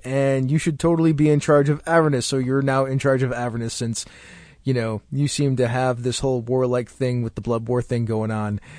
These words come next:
Go lead my armies and beat on some, some demons. I mean, that, that won't feel too bad to you, right?" And, and Zariel was like, "Sure, why not? It's not like I can go back to Celestia. I completely fell."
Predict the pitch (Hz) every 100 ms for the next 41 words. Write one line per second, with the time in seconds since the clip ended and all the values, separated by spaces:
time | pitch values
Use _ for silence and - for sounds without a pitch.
0 | - - 160 160 147 143 127 131 131 123
1 | 120 113 113 127 117 - 127 120 113 120
2 | 113 113 101 _ - 127 113 110 101 95
3 | - - _ - - 123 120 127 143 -
4 | 156 139 - 120 - 131 113 107 110 110
5 | 131 160 - 143 139 131 127 123 120 123
6 | 143 147 165 165 - - - 151 110 123
7 | 131 113 101 - 123 117 113 113 123 113
8 | 107 120 135 - 107 107 107 - 113 -
9 | 113 117 - 156 92